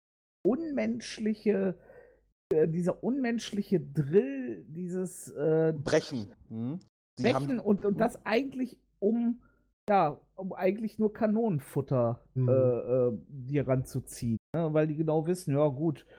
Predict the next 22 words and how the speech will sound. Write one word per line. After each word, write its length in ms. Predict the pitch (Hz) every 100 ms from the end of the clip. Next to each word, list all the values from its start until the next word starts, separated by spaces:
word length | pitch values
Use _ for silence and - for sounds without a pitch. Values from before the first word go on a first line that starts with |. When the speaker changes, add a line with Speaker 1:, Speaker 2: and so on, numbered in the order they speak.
| - - -
Speaker 1:
äh, 240 | 135 143 135
die 100 | 131
Überlebenschancen 1200 | 123 139 131 175 190 - 185 180 180 175 165 170
von, 640 | - - 156 151 131 98
weiß 180 | 117 147
ich 100 | 147
nicht 180 | 127 -
mehr, 140 | 131
damals, 560 | 123 131 135 135 131 -
äh, 320 | 135 131 131 131 _ _ _
hatte 260 | - 165 160
mal 120 | 131
irgendwer 300 | 135 156 135
ausgerechnet, 540 | 123 160 - 127 135 135
die 60 |
Überlebenschancen 960 | 131 139 139 170 160 - 156 175 160 151
von 260 | - 147
'nem, 260 | 139 135 131
äh, 520 | 120 117 113 117 127
äh, 40 |
Speaker 3:
<laughs> 120 | 123
Speaker 1:
G 140 | 127